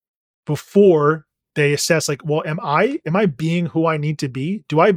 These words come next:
have the beliefs that are congruent with what it is I'm trying to achieve and what I'm trying to manifest?" And so, yeah, I, I think,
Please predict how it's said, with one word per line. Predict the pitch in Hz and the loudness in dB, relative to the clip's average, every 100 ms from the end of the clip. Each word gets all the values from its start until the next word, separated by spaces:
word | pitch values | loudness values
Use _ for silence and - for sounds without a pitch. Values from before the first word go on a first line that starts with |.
| - | -2
have | - 170 175 | -4 -2 -2
the | 156 | -6
beliefs | 131 131 127 165 254 - | -8 -10 -8 -8 -10 -10
that | 156 | -6
are | 147 | -6
congruent | - 143 127 143 165 | -6 -6 -4 -2 -2
with | 151 143 | -6 -8
what | 143 | -8
it | 143 | -4
is | 147 | -4
I'm | 143 | -4
trying | 139 151 | -4 -4
to | 135 | -4
achieve | 131 - 147 147 | -8 -8 -8 -6
and | |
what | 143 | -8
I'm | 131 | -8
trying | 151 135 | -8 -10
to | |
manifest?" | 120 123 147 - 196 - - - - - - - - - - - | -10 -12 -10 -6 -6 -6 -12 -16 -16 -18 -20 -20 -20 -20 -6 0
And | 165 | 2
so, | - 160 139 107 - | 2 2 0 -2 -2
yeah, | 165 - _ _ | -2 -4 _ _
I, | 160 156 | -10 -8
I | 156 | -8
think, | 156 190 190 - | -2 2 0 -2